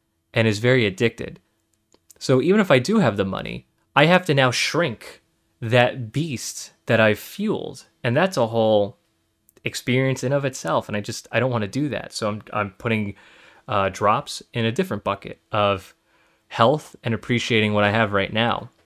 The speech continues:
And I believe long term, I'm gonna appreciate that way more. So what I also really like about Logo Synthesis is I've been doing soul retrieval on myself for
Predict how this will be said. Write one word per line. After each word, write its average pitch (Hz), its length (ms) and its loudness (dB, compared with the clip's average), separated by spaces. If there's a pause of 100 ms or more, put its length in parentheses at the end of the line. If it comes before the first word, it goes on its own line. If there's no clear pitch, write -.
(120)
And 101 380 -2
I 107 140 2
believe 101 480 -2
long 110 340 2
term, 101 400 -4 (460)
I'm 117 160 2
gonna 127 160 4
appreciate 107 480 -4
that 101 200 0
way 110 220 -2
more. 113 400 -6 (720)
So 104 520 2 (1400)
what 131 160 4
I 131 80 10
also 165 240 6
really 117 180 4
like 107 200 4
about 98 200 -2
Logo 101 220 -2
Synthesis - 720 -10
is 104 320 -6 (1120)
I've 127 140 4
been 143 120 2
doing 131 220 0
soul 110 240 -2
retrieval 110 440 -2
on 101 100 2
myself 101 360 -2
for 98 540 -6